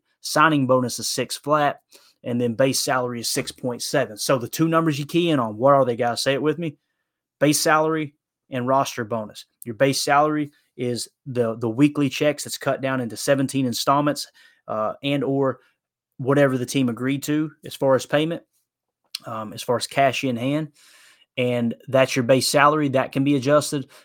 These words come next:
And then roster bonus. What is the roster bonus? Again, that is the lump sum that they get paid,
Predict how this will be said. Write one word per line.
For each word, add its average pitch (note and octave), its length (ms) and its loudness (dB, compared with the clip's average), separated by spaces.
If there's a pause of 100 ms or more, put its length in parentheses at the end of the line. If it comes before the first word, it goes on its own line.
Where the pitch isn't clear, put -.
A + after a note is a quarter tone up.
And A#2 140 -2
then A#2+ 140 0
roster B2+ 420 4
bonus. A2 340 -4
What B2 220 2
is A#2+ 80 -2
the C#3 80 0
roster C3+ 380 2
bonus? G#2 420 -8 (240)
Again, A#2+ 320 -2 (240)
that C3 200 2
is D3 340 0 (320)
the B2 340 -4
lump B2 300 0
sum D#3 320 2
that A#2+ 140 -2
they C#3 140 4
get D3+ 220 0
paid, B2+ 460 0